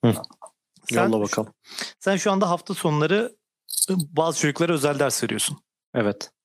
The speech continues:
Speaker 2: Hiç bunu buradan bağlayacağımı düşünmüyordum. Vallahi çok mutlu oldum şu an.
Speaker 1: <laughs>
Speaker 2: Ve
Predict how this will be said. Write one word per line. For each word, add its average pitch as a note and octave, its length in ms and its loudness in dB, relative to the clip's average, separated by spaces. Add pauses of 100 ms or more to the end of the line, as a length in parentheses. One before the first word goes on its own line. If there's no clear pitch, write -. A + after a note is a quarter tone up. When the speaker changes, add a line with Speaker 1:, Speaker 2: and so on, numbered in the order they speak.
(160)
Speaker 2:
Hiç - 180 -2
bunu D#3+ 100 2
buradan D3+ 240 0
bağlayacağımı C#3+ 340 0
düşünmüyordum. B2+ 340 0
Vallahi C3 240 2
çok - 200 0
mutlu C#3+ 140 2
oldum C#3 200 -2
şu - 140 0
an. - 60 0 (1040)
Speaker 1:
<laughs> C#3+ 60 -6
Speaker 2:
Ve F#3 360 0